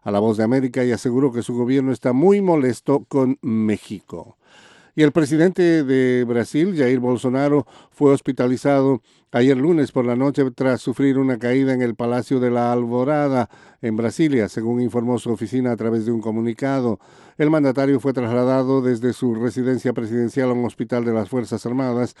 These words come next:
y posteriormente se sometió a una tomografía en el cráneo, donde no se le detectó ninguna alteración.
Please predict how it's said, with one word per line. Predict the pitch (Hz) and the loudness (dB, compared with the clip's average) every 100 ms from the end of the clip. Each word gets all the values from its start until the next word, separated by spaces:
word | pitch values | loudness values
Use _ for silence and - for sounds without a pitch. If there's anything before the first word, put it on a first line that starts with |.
| - - | -20 -10
y | - | -6
posteriormente | 139 160 - 135 139 131 135 135 | 0 0 2 2 4 2 0 0
se | 120 123 | -4 -4
sometió | 127 123 131 | -2 0 0
a | |
una | 127 135 123 | 0 0 0
tomografía | 139 151 135 127 110 143 131 127 | 0 0 0 -2 -2 0 0 0
en | 120 | -2
el | 110 | -4
cráneo, | - 139 127 117 110 101 _ _ _ _ _ _ | -2 -2 0 0 -2 -2 _ _ _ _ _ _
donde | - 113 110 107 - | -4 -2 0 0 -2
no | 107 107 110 123 | -6 -2 0 0
se | 135 135 | 0 -2
le | 120 | 0
detectó | 117 131 110 139 | -2 -4 -4 -2
ninguna | 110 104 113 110 | 0 -2 -2 -2
alteración. | 104 110 101 - 90 - | -2 -4 -4 -6 -8 -10